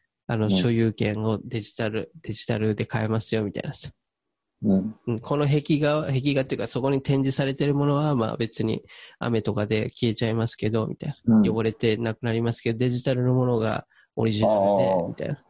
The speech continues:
Speaker 1: それはあくまでプリントされたものであって、みたいな。だからその所有権は、ここで、あの、み-、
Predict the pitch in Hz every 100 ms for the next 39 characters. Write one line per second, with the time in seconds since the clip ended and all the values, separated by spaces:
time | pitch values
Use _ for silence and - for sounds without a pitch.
0 | - 220 190 147 139 - 110 110 127 120
1 | - 120 120 113 117 113 110 110 - -
2 | - - - - - _ _ _ _ _
3 | _ _ _ - 139 113 - 120 113 113
4 | - _ _ - 127 117 113 113 113 127
5 | 131 - _ _ _ _ _ _ _ -
6 | 107 107 104 - _ _ _ _ _ _
7 | _ - 110 101 - 123 120 -